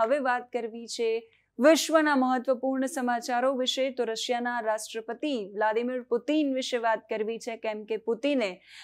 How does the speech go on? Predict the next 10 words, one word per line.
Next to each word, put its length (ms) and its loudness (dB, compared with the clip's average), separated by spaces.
અમેરિકાને 680 6
ચેતવણી 560 0
આપી 320 -2
છે. 280 -10
રશિયાના 440 4
રાષ્ટ્રપતિ 920 2
વ્લાદિમીર 500 6
પુતિન 560 -2
કે 140 0
જેમણે 560 -2